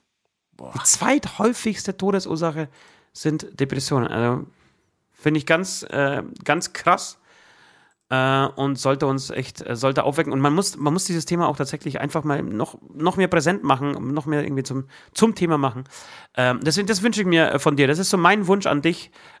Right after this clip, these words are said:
Speaker 2: ähm, dass wir das irgendwann Ende Dezember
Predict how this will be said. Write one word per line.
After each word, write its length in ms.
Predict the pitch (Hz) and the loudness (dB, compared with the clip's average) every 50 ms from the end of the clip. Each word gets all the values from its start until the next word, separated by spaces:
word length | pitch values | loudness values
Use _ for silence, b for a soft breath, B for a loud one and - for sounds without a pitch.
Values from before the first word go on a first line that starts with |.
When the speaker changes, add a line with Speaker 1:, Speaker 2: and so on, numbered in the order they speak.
| B - | B 0
Speaker 2:
ähm, 300 | 131 131 131 127 127 117 | 2 2 2 2 0 0
dass 200 | 127 123 - - | -4 -4 -2 -2
wir 60 | 135 | 0
das 280 | 120 131 131 - - - | 0 0 -2 -2 -6 -6
irgendwann 500 | - 127 147 156 147 143 139 139 139 - | -2 0 0 2 4 2 2 2 2 0
Ende 440 | - 135 135 127 127 123 123 113 110 131 - _ - - - - _ - | 0 0 2 2 2 2 2 -2 -6 -12 -18 _ -20 -20 -20 -20 _ -12
Dezember 580 | - - 127 - - 117 110 117 113 113 107 | -2 -2 -2 0 2 0 0 2 0 -2 -2